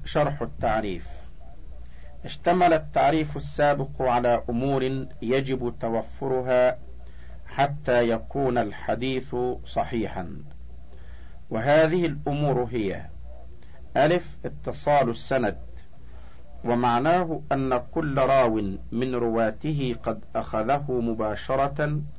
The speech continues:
عمن فوقه من أول السند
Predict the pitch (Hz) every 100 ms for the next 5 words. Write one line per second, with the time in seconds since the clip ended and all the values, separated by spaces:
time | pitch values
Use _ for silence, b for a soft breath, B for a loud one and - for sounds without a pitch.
0 | b b b b b b - 110 151 151
1 | 135 127 110 123 113 - 151 147 147 127
2 | 120 113 107 - 135 135 120 113 110 -
3 | 135 135 113 113